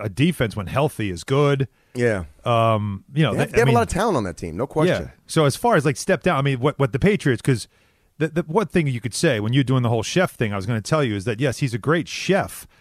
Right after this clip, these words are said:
Speaker 2: Mm-hmm.
Speaker 1: but he's terrible at buying groceries, apparently,
Speaker 2: That
Speaker 1: because
Speaker 2: is true.
Speaker 1: the, the Patriot roster really has fallen to pieces, and he has not had a lot of talent there.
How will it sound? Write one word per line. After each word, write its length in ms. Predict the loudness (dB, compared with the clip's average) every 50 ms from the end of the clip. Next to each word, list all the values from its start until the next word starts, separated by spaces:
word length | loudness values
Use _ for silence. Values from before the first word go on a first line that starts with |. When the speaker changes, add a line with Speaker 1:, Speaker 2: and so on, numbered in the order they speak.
| -10
Speaker 2:
Mm-hmm. 200 | -8 -8 -8 -6
Speaker 1:
but 200 | -2 0 0 2
he's 240 | 4 2 2 0 -2
terrible 560 | -6 -8 -2 0 0 2 2 2 2 2 -2
at 100 | -2 0
buying 240 | 0 0 0 0 -2
groceries, 460 | 0 2 2 2 2 0 -2 -4 -4
apparently, 420 | -4 -4 -4 -4 -4 -6 -10 -10 -8
Speaker 2:
That 40 |
Speaker 1:
because 360 | -6 -2 2 2 2 4 2 0
Speaker 2:
is 200 | -2 -4 -6 -8
true. 380 | -10 -8 -8 -6 -6 -6 -2 0
Speaker 1:
the, 100 | 0 0
the 140 | 2 0 0
Patriot 400 | 2 0 0 2 0 -2 -2 0
roster 420 | 0 0 0 0 0 -2 -4 -8 -4
really 300 | -2 0 0 0 0 -4
has 140 | -6 -8
fallen 260 | -4 -2 -2 -2 -2 -4
to 60 | -2
pieces, 400 | 0 0 0 0 -2 -6 -6 -6
and 80 | -6
he 80 | -6 -6
has 260 | -6 -4 -4 -2 -2
not 160 | -2 -2 -2
had 140 | -2 -4 -4
a 20 | -4
lot 160 | -4 -6 -6
of 60 | -4
talent 340 | -2 0 0 0 0 -2 -4
there. 320 | -6 -6 -6 -8 -10 -14